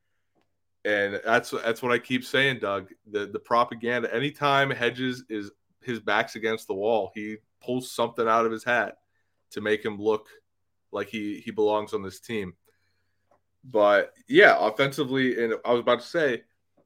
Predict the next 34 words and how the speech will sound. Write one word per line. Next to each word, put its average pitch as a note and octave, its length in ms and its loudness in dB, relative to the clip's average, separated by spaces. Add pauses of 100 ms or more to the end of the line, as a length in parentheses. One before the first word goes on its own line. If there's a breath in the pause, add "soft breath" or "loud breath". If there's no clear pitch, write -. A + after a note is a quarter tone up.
(200)
something F3 380 -2
that C#3 100 6
I've A#2+ 280 6 (260)
come C#3+ 320 0
to C3+ 100 -6
notice A#2 460 2
when G#2 100 -2
I'm G2+ 140 -6
watching G#2+ 340 -2
ball G2+ 240 -4
games F#2+ 540 -12 (320)
when G#2+ 180 -4
Rodolfo G#2+ 400 2
Castro G2+ 680 -2 (100)
is G2 540 -8 (160)
in G2+ 60 -10
the F#2 60 -12
starting G2+ 360 0
lineup, G2 420 -4 (680)
you A2+ 120 -6
notice C#3 440 4
that G#2 320 2 (380)
McCutchen B2+ 720 -4
comes B2 300 0
through, B2 440 -4
Santana G#2+ 600 -4
comes A#2 300 -8
through, B2 400 -6 (400)
and G#2 80 -2
then F#2+ 80 -6
Connor G#2+ 340 0
Joe G#2+ 240 4
comes F#2+ 320 -6
through. - 340 -8